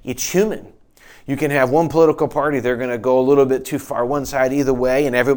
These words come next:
someone's gonna be frustrated or feel like they've been left out. You can go into a dictatorship, someone's gonna be left out, or it's gonna be harsh, or it's gonna be cruel, or whatever it is.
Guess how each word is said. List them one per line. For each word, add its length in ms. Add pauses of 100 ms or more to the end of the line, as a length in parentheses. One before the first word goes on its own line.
someone's 380
gonna 160
be 100
frustrated 480
or 40
feel 200
like 160
they've 140
been 160
left 340
out. 380 (400)
You 100
can 180
go 160
into 140
a 60
dictatorship, 720
someone's 380
gonna 200
be 140
left 280
out, 260
or 100
it's 100
gonna 200
be 100
harsh, 540
or 160 (240)
it's 100
gonna 140
be 80
cruel, 580
or 20
whatever 520
it 60
is. 340